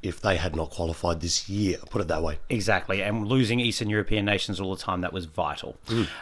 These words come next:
Speaker 2: All right, let's move on to Moldova. I was a little bit worried about this getting through before, um, the semi-final, but, you know, at the same time, always thought it had a very good chance.
Speaker 1: Yeah, it's one of those songs I thought the televote would come for. And, um, look,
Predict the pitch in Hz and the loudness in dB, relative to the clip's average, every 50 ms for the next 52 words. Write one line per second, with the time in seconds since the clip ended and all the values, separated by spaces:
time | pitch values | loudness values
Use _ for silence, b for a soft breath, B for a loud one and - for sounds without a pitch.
0 | B B 117 113 123 120 110 - 113 117 - 151 135 110 117 117 104 - - 113 | B B 6 8 8 8 6 4 0 0 2 2 4 4 4 2 0 0 -2 -4
1 | 107 - 110 104 104 107 104 98 95 98 95 90 107 101 98 101 104 92 87 90 | -4 -2 -2 -2 2 4 4 4 4 2 0 2 4 4 4 4 4 2 0 0
2 | 82 85 92 120 170 202 208 202 190 208 202 196 208 214 226 196 190 202 180 151 | 2 2 2 2 2 0 -2 0 2 2 4 6 6 6 6 6 4 4 6 8
3 | 151 147 143 139 127 110 120 117 95 104 117 110 - - 127 104 101 104 - - | 10 10 10 8 8 6 4 4 4 2 0 0 0 0 0 0 0 -2 -2 -2
4 | - 101 101 98 95 90 - - 92 - - 110 104 104 101 98 98 95 95 85 | -2 0 2 2 0 -2 -4 -6 -6 -2 0 2 2 4 4 4 4 4 4 2
5 | - 87 92 92 90 87 90 87 - 98 95 - 107 101 95 - - 107 110 113 | 2 2 2 2 2 2 0 -4 -4 -2 -2 0 0 0 0 2 2 4 4 4
6 | 113 101 123 123 117 - B B B B B B B B B - 139 120 104 92 | 4 6 6 6 6 4 B B B B B B B B B -2 0 0 2 2
7 | 90 - - - - - 113 110 - 120 110 98 - 98 92 95 101 107 104 101 | 0 -2 -4 -10 -10 -6 -4 0 2 2 2 2 0 -2 -2 -2 -2 0 0 2
8 | 98 90 - - 104 95 87 85 - - - 87 92 101 95 82 92 85 80 78 | 2 0 0 0 -2 -2 -2 -4 -6 -6 -6 -2 0 0 0 0 -2 -4 -4 -4
9 | 80 78 - - - 53 - - - - - 113 104 82 76 69 - - - - | -6 -8 -8 -10 -12 -12 -10 -12 -10 -4 0 2 2 2 2 0 -4 -8 -4 -2
10 | 120 104 - - 101 98 95 87 90 85 82 - 98 87 87 87 85 85 82 - | 0 0 2 2 4 4 4 6 6 6 6 6 6 6 4 4 2 2 2 4
11 | 98 92 80 - 90 90 - 101 92 95 98 85 92 98 98 - 95 87 - - | 4 4 4 2 0 -2 0 2 2 2 4 4 4 2 2 2 0 -4 -2 0
12 | 104 123 131 131 - - 147 143 147 143 - B B B B B B B B B | 2 2 2 2 2 2 4 4 4 2 0 B B B B B B B B B
13 | B B B 131 131 127 127 127 127 123 131 131 139 135 135 147 - 120 95 | B B B 6 8 8 8 8 6 6 6 6 6 4 2 2 2 2 4